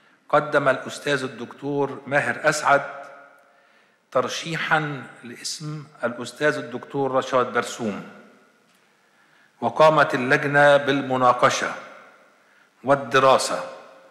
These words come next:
وقرر أعضاء اللجنة بالإجماع فوز الأستاذ دكتور رشاد برسوم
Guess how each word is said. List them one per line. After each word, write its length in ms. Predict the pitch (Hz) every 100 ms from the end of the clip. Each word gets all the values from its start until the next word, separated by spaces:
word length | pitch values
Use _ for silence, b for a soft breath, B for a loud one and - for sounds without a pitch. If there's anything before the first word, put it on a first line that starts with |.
| b b b b b 120
وقرر 480 | 110 147 147 147
أعضاء 580 | 147 135 131 127 147 151
اللجنة 600 | 135 127 139 147 147 139
بالإجماع 1120 | 135 143 147 143 135 131 139 120 98 87 - - - - B B B _
فوز 360 | 139 147 135
الأستاذ 680 | 127 127 123 - 143 143 127
دكتور 380 | 120 - 139 139
رشاد 420 | 127 - 139 139
برسوم 680 | 123 120 - 151 156 156 156